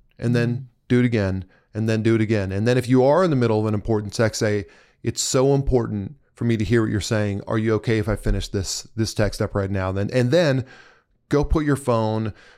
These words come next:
Speaker 1: whether it's in a drawer or the R O box, or you just throw it acro-, across the living room, whatever it is,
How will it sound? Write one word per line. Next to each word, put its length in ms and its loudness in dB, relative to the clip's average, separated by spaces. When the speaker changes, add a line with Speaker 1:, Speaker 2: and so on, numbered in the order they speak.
Speaker 1:
whether 240 2
it's 160 -4
in 160 0
a 60 0
drawer 440 2
or 100 0
the 120 2
R 200 4
O 20 0
box, 420 0
or 100 -4
you 80 -2
just 200 -4
throw 180 2
it 60 0
acro-, 220 0
across 360 -2
the 60 -2
living 260 0
room, 220 -2
whatever 360 2
it 60 4
is, 480 0